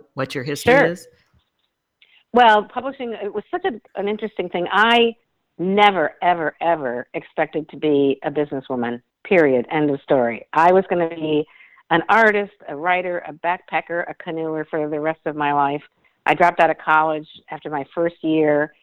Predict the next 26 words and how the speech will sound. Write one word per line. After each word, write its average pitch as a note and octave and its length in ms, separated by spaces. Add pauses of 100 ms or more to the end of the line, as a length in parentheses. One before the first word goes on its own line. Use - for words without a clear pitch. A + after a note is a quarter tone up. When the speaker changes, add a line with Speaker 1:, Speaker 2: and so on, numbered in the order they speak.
(160)
Speaker 2:
became D3+ 300
the D3 60
black D3+ 300 (100)
sheep D#3 180
of D#3+ 80
the D#3+ 160
family D3+ 460
after D3 240
being D#3 240
the D3+ 60
golden D3+ 360
girl. D3+ 480 (480)
And, D#3+ 640 (100)
um, D#3 460 (100)
I F3 500 (140)
started E3+ 360
a D#3 40
book F#3+ 200
publishing D3+ 420
company E3+ 480 (440)
to E3+ 100
publish E3+ 480 (400)
collections E3+ 480
of D#3+ 180
short - 220
stories F#3+ 360